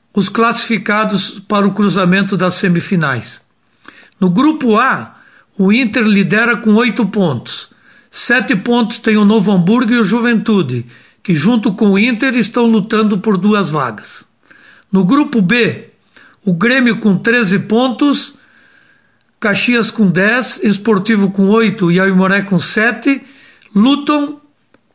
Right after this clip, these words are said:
por duas vagas no grupo B. A rodada final será a seguinte: Novo Hamburgo e Grêmio, Inter e Aimoré,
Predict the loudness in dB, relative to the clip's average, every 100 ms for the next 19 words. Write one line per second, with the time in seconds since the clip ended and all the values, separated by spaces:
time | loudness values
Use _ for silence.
0 | _ 0 0 2 2 2 0 0 0 0
1 | -2 -4 -14 _ 0 0 2 0 2 0
2 | 0 -2 -4 -16 _ _ _ _ _ _
3 | _ _ _ _ _ _ -10 -4 -2 0
4 | 0 0 0 -2 0 2 2 0 -4 -10
5 | -20 _ -6 -2 0 0 0 0 0 2
6 | 0 -2 -8 -16 _ _ _ -20 _ _
7 | 0 2 4 4 4 2 2 2 2 2
8 | 2 0 -2 -6 -20 _ -2 -2 0 0
9 | 2 2 2 2 2 0 -4